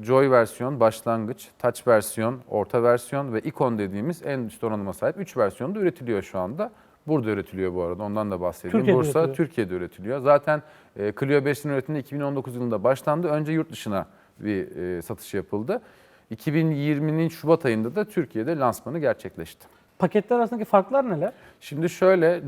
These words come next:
Speaker 1: Joy'la Touch'la başlayayım ben. Joy pakette aldığınız özellikler şöyle. Ön camlarda elektrik, hız sabitleme, limitleme, e, yağmur sensörü, far sensörü. Bu da standart hale geldi. led provizyon far sistemi, on beş inç kapak jantlarımız var araçta.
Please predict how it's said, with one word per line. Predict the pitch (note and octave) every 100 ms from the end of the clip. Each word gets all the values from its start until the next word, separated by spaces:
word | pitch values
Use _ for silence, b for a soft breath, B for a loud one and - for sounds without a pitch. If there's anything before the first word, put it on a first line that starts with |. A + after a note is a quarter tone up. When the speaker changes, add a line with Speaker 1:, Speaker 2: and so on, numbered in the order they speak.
| A#2
Speaker 1:
Joy'la | D3+ D#3 D#3+
Touch'la | D#3+ D#3 - G#2
başlayayım | G2 - G#2+ G2
ben. | D3 D3
Joy | B2+ C#3
pakette | C#3+ - C#3+ -
aldığınız | C3 B2+ A2+ A#2 B2+
özellikler | A#2 A2 A2+ A2+ - C3+
şöyle. | C3 D3 A#2+
Ön | G2+ C3+
camlarda | B2+ C3 C3+ B2+ B2 B2+
elektrik, | A#2+ A#2+ - A2+ G2+ - b b b -
hız | B2+
sabitleme, | - B2 A#2+ - B2 B2
limitleme, | A#2 B2 A2+ B2 G#2+ F2+ G2 b b -
e, | G#2
yağmur | G2 G2 A2+ A#2+ C3+
sensörü, | B2+ B2+ B2 - B2
far | A#2+ B2
sensörü. | A#2 - A2 - F2
Bu | G2
da | G#2
standart | - G#2+ G#2+ G#2+ G#2
hale | F#2 F2
geldi. | E2 D#2 F2+ F2+
led | A2
provizyon | - B2 G#2+ G#2 G2+ A#2+
far | A#2 A#2 A2+
sistemi, | A2+ F#2+ F2+ F2 F2+
on | A#2+ A#2+
beş | A2+ -
inç | B2
kapak | - A2+ A#2 -
jantlarımız | G#2 F#2+ F2+ E2 D#2+ D2+
var | D#2+
araçta. | D#2+ D#2 D#2 - E3